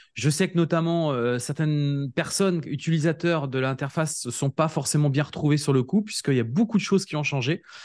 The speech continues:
mais beaucoup de choses justement parce que, euh, il y a aussi de nouvelles fonctionnalités qui sont arrivées que moi, j'ai même pu dé-, découvrir. Et en fait, l'idée de cette interview avec toi, c'était, bah, que tu nous présentes dans un premier temps cette, euh, nouvelle interface. Euh, et puis ensuite, on verra, euh, durant cet échange, euh,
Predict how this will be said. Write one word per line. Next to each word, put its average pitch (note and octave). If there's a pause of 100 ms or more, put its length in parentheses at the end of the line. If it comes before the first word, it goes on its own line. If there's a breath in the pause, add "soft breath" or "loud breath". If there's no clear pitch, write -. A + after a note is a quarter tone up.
(300 loud breath)
mais A#2
beaucoup E3+
de -
choses G3+
justement D#3
parce C#3
que, E3+
euh, C3
il B2
y B2
a B2
aussi B2+
de C3
nouvelles D3
fonctionnalités C#3+
qui C3
sont -
arrivées A2+
que D3
moi, C3
j'ai B2+
même A#2+
pu D#3
dé-, B2
découvrir. B2+ (500 loud breath)
Et C3+
en C#3
fait, E3+
l'idée E3
de F3
cette -
interview C3+
avec A#2+
toi, D#3
c'était, C3+
bah, A#2
que A#2
tu -
nous C3+
présentes D#3
dans C3
un B2
premier B2+
temps D3
cette, B2+
euh, A2
nouvelle B2
interface. D3 (1040 loud breath)
Euh, B2
et B2
puis B2+
ensuite, B2+
on C#3+
verra, C3+
euh, A2+
durant A#2+
cet B2+
échange, C#3+
euh, A2+